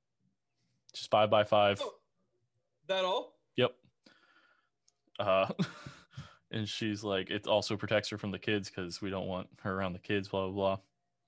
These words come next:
Speaker 1: You know, all that
Speaker 2: That's
Speaker 1: good
Speaker 2: who
Speaker 1: shit.
Speaker 2: they need protection from.
Speaker 1: Yeah.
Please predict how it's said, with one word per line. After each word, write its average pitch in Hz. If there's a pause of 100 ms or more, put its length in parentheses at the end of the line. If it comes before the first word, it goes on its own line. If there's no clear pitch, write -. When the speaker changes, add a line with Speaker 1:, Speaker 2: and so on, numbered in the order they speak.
(1000)
Speaker 1:
You 98
know, 92
all 95
that 95
Speaker 2:
That's 147
Speaker 1:
good 160
Speaker 2:
who 139
Speaker 1:
shit. 139
Speaker 2:
they 135
need 135
protection 127
from. 110 (280)
Speaker 1:
Yeah. -